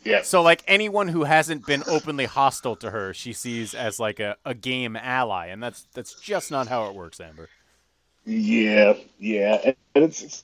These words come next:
Speaker 1: seems to me that that's kinda her way every season. I don't quite
Speaker 2: Yes.
Speaker 1: get it, 'cause I generally find her likable, but it just never seems to go that way in the house.
Speaker 2: No, I, I don't, so I do get it. But I will say that was a good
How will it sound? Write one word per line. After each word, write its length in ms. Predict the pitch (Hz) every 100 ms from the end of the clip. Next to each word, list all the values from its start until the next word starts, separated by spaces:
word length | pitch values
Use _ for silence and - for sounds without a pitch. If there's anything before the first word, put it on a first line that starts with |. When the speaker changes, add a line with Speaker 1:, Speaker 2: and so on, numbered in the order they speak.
| -
Speaker 1:
seems 320 | - 330 294
to 60 | 208
me 80 | 196
that 180 | 143
that's 220 | 143 - -
kinda 260 | 165 156
her 160 | 143 147
way 280 | 135 131 127
every 200 | 117 113
season. 380 | 135 123 98 95
I 120 | 120
don't 160 | 226 302
quite 300 | - 160 131
Speaker 2:
Yes. 120 | 160
Speaker 1:
get 80 | 147
it, 60 | -
'cause 140 | 123
I 220 | 165 196 -
generally 420 | 143 208 254 131
find 300 | - 135 123
her 120 | 127
likable, 520 | 117 131 147 107 92 87
but 180 | 98
it 80 | 101
just 220 | 101 120
never 220 | 123 143 143
seems 220 | 147 131
to 80 | 117
go 200 | 127 127
that 160 | 120
way 160 | 120 120
in 60 | 107
the 100 | 110
house. 400 | 113 101 92 -
Speaker 2:
No, 520 | 117 117 110 101 95 -
I, 200 | 139 156 -
I 160 | 147 160
don't, 380 | 135 107 90 -
so 200 | 131 117
I 120 | 123
do 240 | 107 120
get 200 | 101 92 90
it. 100 | -
But 180 | 139 143 147
I 240 | 131 127
will 260 | 131 180 196
say 480 | - 233 180 151 - _ _ _ _ _ _
that 180 | 131 135
was 140 | 131
a 40 | 127
good 580 | 95 151 170 175 147